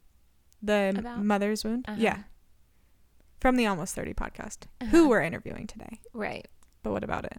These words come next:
Speaker 2: It kinda reminds me of that, like, changing your expectations on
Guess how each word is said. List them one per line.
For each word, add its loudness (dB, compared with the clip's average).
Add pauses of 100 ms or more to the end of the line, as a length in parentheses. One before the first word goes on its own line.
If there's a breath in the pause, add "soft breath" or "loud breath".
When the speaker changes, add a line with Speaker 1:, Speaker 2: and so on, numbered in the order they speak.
(240)
Speaker 2:
It -10
kinda -2
reminds -4
me -4
of -6
that, -2 (220)
like, -4 (200)
changing -6
your -4
expectations -10
on -12